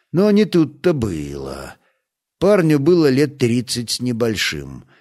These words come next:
Серьга в ухе, волосы на груди, торчащие из-под расстёгнутой сверху рубашки.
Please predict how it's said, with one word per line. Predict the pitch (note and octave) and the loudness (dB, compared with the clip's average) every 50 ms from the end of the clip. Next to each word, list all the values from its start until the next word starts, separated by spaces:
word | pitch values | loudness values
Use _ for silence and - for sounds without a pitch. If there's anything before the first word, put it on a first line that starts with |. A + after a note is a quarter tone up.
| _ _ | _ _
Серьга | - - - A#3 A#3 G#3 D3+ F#3 G3 F#3 F3+ | -8 -2 0 0 0 2 2 4 4 4 4
в | E3 E3+ | 2 2
ухе, | E3 D3+ C3 - A#2 F#2+ - _ _ _ _ _ _ | 2 0 0 -4 -8 -10 -12 _ _ _ _ _ _
волосы | - A2+ D3 F3+ F#3 F3+ F3 E3 D#3+ C3 - C#3+ | -4 0 2 4 4 4 4 2 0 0 -2 -2
на | C#3 C#3+ C#3+ | -4 -4 -2
груди, | B2+ C#3 C#3+ C#3+ C3 C3 C#3 C#3 C3+ | -2 0 0 0 2 2 2 2 2
торчащие | C3+ C#3 C#3 C3 C3 C3+ C#3+ D3 C#3+ C3 A2+ - - B2 C3 C3 | 0 0 -2 0 0 0 0 0 0 0 -2 -2 -4 -2 -2 -4
из-под | A#2 - - C3+ B2+ | -4 -4 -6 -4 -2
расстёгнутой | C3+ C#3 C3+ - - D3 C#3 A#2+ B2+ C3 C3 A#2+ C3 C3 | 0 0 0 0 -2 -4 -2 -2 -2 -2 -2 -2 -4 -4
сверху | B2 - C3 C3+ C3+ B2 - - C3+ | -4 -4 -4 -4 -4 -4 -4 -4 -4
рубашки. | C3+ C3+ B2+ B2+ C3 C3 B2+ A2+ - - - E2 - | -4 -4 -2 -2 -2 -2 -2 -4 -6 -8 -12 -14 -14